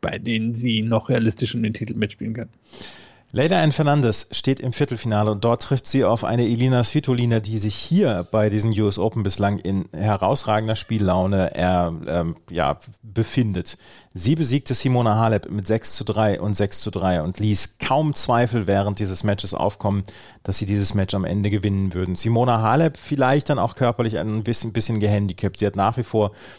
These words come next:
Speaker 2: diese Oberschenkelprobleme. Sie war lange verletzt und hat, äh, erst kurz vor dem Turnier wirklich zusagen können, dass sie dieses Turnier dann auch mitspielen wird können, aber trotzdem, wie sie von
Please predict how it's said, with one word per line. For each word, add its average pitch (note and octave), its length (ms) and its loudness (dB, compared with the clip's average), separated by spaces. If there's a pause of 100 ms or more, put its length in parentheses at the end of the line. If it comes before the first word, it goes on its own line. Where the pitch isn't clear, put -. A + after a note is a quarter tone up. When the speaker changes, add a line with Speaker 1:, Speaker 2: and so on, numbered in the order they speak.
(160)
Speaker 2:
diese B2 160 0
Oberschenkelprobleme. A2 1000 0
Sie G#2+ 200 -2
war A2 160 4
lange A#2 300 2
verletzt G#2 520 0
und G2+ 280 -6
hat, F#2+ 320 -2
äh, - 340 -4
erst G#2 280 -2
kurz C3 260 0
vor A#2+ 160 0
dem A2+ 120 2
Turnier A2+ 400 2 (380)
wirklich A2 280 0
zusagen A2+ 440 2
können, A2 200 0
dass G#2+ 120 0
sie A2 100 -6
dieses G#2+ 200 -4
Turnier G#2+ 240 0
dann F2 120 2
auch F#2 100 0
mitspielen G#2+ 580 0
wird G2+ 180 -2
können, A2+ 380 -2
aber G#2+ 200 0
trotzdem, A2 560 -2
wie D3+ 120 2
sie C3+ 160 2
von G#2+ 260 0